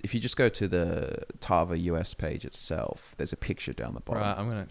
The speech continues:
Speaker 2: check that
Speaker 1: of
Speaker 2: out.
Speaker 1: that
Speaker 2: That
Speaker 1: one.
Speaker 2: sounds really cool.
Speaker 1: But, um, yeah,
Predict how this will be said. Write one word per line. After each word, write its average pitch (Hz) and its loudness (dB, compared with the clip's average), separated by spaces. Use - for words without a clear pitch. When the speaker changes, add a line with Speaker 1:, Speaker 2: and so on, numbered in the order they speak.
Speaker 2:
check - -8
that 95 -4
Speaker 1:
of 90 -2
Speaker 2:
out. 98 0
Speaker 1:
that 104 0
Speaker 2:
That - -8
Speaker 1:
one. - -2
Speaker 2:
sounds 98 -4
really 104 -8
cool. 113 -8
Speaker 1:
But, 107 10
um, 92 6
yeah, 139 12